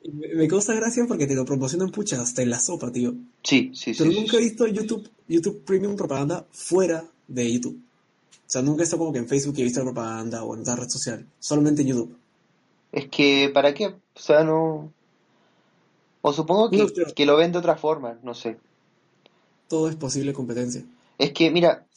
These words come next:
Speaker 2: lo que pasa que, es que, acuérdate que YouTube Premium antes era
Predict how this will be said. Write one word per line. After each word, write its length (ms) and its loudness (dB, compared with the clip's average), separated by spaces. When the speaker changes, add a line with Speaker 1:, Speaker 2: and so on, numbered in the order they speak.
Speaker 2:
lo 120 0
que 120 0
pasa 320 0
que, 540 -6
es 120 -16
que, 400 2
acuérdate 520 2
que 120 0
YouTube 320 0
Premium 500 4
antes 380 0
era 440 6